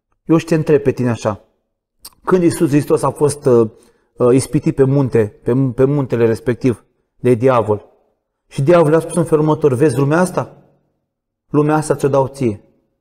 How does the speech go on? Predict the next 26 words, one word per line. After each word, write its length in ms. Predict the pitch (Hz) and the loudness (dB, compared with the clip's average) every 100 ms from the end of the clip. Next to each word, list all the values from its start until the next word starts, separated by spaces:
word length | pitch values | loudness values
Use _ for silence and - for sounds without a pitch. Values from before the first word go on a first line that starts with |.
| _ - | _ -8
Ți-o 100 | 127 | -2
dau 220 | 139 135 | 0 -2
ție”, 320 | - 147 127 - _ | 0 2 0 -2 _
pentru 180 | - 117 | -6 -6
că 200 | - 120 _ _ _ _ _ _ - | -4 -8 _ _ _ _ _ _ -4
trebuia 280 | 117 135 | 0 0
să-ți 160 | 143 131 | 0 2
dai 140 | 131 | 2
seama 300 | 131 143 139 | 2 0 0
că 120 | 120 123 | 0 0
lumea 220 | 131 131 | 0 0
asta 180 | 127 127 | -2 -2
aparține 440 | - 120 - 131 | -2 -4 -2 -4
diavolului. 520 | 113 113 107 98 95 _ _ _ | 0 0 0 -4 -6 _ _ _
Și 140 | - | -2
a 40 | |
spus 200 | 147 156 | -2 0
Iisus 140 | 139 135 | -2 -4
Hristos: 300 | 120 135 117 | -6 -6 -4
„Lumea 200 | 139 147 | -4 -6
asta 180 | 139 131 | -6 -10
îți 120 | - | -12
aparține, 440 | 123 120 - 131 | -10 -10 -10 -14
este 180 | 117 - | -12 -14
a 20 | |
ta. 200 | 110 104 | -14 -16